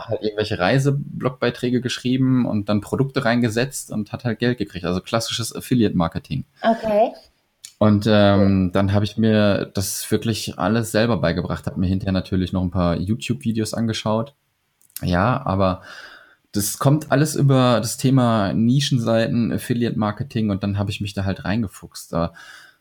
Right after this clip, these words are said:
Speaker 1: es war halt schon, ich hab, weiß ich nicht, wo ich wirklich klein war, wo ich wirklich noch Kind war, ähm,
Speaker 2: Mhm.
Speaker 1: schon die, schon die ersten Webseiten gemacht mit, äh,
Speaker 2: Cool,
Speaker 1: mit
Speaker 2: ja.
Speaker 1: Frontpage,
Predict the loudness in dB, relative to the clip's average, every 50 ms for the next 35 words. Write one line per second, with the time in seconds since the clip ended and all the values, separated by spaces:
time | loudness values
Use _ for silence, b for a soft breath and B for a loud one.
0 | B B B _ _ _ _ -4 -2 0 2 2 4 2 2 2 2 2 2 2
1 | 2 2 0 -2 -6 -6 _ _ B B B B B -6 -6 -6 -4 -6 -8 -6
2 | -6 -8 -8 -10 -12 -8 -6 -4 -2 -2 -4 -4 -4 -8 -8 -4 -2 0 2 2
3 | 2 2 0 0 0 -2 -2 -4 -6 -4 -4 -4 -6 -6 -4 -2 0 0 0 -2
4 | -2 -2 -2 -2 -2 -4 -4 -4 -2 0 0 0 0 -2 -2 0 0 0 0 2
5 | 0 0 0 2 2 2 2 2 0 -2 -4 -6 -6 -4 -4 -6 -6 -8 -6 -4
6 | -4 -4 -4 -6 -4 -2 0 0 0 0 -2 -2 0 0 0 -2 -2 -6 -6 -4
7 | -4 -4 -6 _ -10 -6 -2 0 0 2 0 0 -2 -4 B B B B B B
8 | B B B -2 0 0 2 0 0 0 0 2 2 4 4 4 4 2 0 2
9 | 4 4 4 2 0 -2 -8 -12